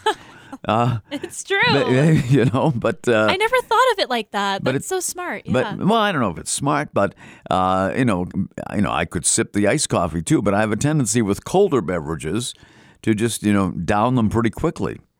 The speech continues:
Speaker 2: Uh, but with coffee, you, you know, it's, uh, you know, sit around, have a conversation with somebody, or read the paper and have a cup of coffee, and it lasts longer to me. But, you know, that's just me. And people who drink, now here's the article today.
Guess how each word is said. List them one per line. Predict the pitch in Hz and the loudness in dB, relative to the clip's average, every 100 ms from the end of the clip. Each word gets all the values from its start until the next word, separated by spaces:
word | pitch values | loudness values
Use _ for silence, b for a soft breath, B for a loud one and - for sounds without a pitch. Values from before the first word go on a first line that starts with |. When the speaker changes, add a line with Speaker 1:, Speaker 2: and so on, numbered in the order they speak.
| _ b b b b b - | _ b b b b b -4
Speaker 2:
Uh, | 90 | 0
but | 107 | 0
with | 90 104 | -2 -4
coffee, | 127 131 143 143 | -2 -2 0 0
you, | 123 | 2
you | 107 104 | 4 2
know, | 107 | 2
it's, | 110 95 101 | -2 -4 -4
uh, | 90 82 80 - | -6 -6 -8 -6
you | |
know, | 98 | -4
sit | 101 - 98 | -4 -2 0
around, | 101 98 117 | 0 0 0
have | 90 82 | -2 -4
a | |
conversation | - 95 95 95 101 104 98 | -4 -2 -2 -2 0 0 -2
with | 98 | -4
somebody, | 98 101 104 127 | 0 0 0 0
or | 101 69 | 0 0
read | 95 98 | -2 -2
the | |
paper | - 98 98 107 | 0 0 0 0
and | |
have | 104 | -2
a | 95 | -2
cup | 107 98 | -4 -4
of | 85 | -4
coffee, | - 90 131 139 | -2 -2 -2 -2
and | 120 69 | -2 -2
it | |
lasts | 82 117 151 - - - _ - | 0 0 0 -4 -12 -14 _ -6
longer | 107 92 80 80 | -2 0 0 -2
to | 85 | 0
me. | 143 156 - b b b b | 2 2 -2 b b b b
But, | 190 208 - _ b b b b b | -2 -2 -8 _ b b b b b
you | 143 | 0
know, | 123 | 0
that's | 131 123 | -2 -2
just | - 117 - | -6 -4 -2
me. | 85 76 | 0 -2
And | 80 | 0
people | 220 226 208 | 0 2 2
who | 196 | 4
drink, | 143 143 135 | 2 0 0
now | 107 120 | 0 0
here's | 170 | 0
the | 170 151 | 0 2
article | 139 139 113 | 2 0 -2
today. | 104 92 82 82 | -4 -2 0 -2